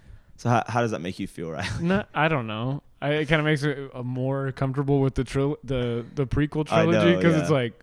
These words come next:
Speaker 2: well, I guess if these were our two
Speaker 1: <laughs> I
Speaker 2: options.
Speaker 1: know, yeah.
Speaker 2: We got pod racing
Speaker 1: I'm
Speaker 2: out of
Speaker 1: just
Speaker 2: this one.
Speaker 1: wondering, like, how,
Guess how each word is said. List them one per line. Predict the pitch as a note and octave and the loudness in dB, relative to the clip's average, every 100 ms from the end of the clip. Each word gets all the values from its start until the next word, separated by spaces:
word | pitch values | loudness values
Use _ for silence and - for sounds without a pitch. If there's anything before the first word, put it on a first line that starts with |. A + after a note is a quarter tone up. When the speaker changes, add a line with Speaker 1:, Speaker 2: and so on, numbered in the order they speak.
| _ | _
Speaker 2:
well, | - C3 C#3 | -10 -4 -2
I | C3+ | 0
guess | D#3 D#3+ | 0 0
if | D3 | 0
these | A2+ C#3+ D3 | 0 -2 0
were | D3+ | 2
our | C#3+ C#3 | 4 4
two | C#3 D#3 | 4 4
Speaker 1:
<laughs> | |
I | D#3 D#3 | 6 6
Speaker 2:
options. | F3+ D3 F#3+ G3+ A3+ | 8 10 10 8 8
Speaker 1:
know, | E3+ C#3 D#3 | 8 8 8
yeah. | D#3 A#2+ - G#3+ - - _ - - - - | 8 6 2 -4 -4 -16 _ -20 -20 -20 -2
Speaker 2:
We | D3+ | 2
got | D3+ C3+ - | 4 2 2
pod | D3+ D#3 | 2 2
racing | E3 E3+ F3 - E3 | 2 2 2 2 2
Speaker 1:
I'm | |
Speaker 2:
out | G3+ | 4
of | |
Speaker 1:
just | A#3 D#3+ | 4 6
Speaker 2:
this | |
one. | F3 E3 | 6 6
Speaker 1:
wondering, | D#3 D#3 C#3+ C3 | 6 6 6 4
like, | B2 G#2 - - | 4 2 -6 -10
how, | A#2 C3+ | 0 0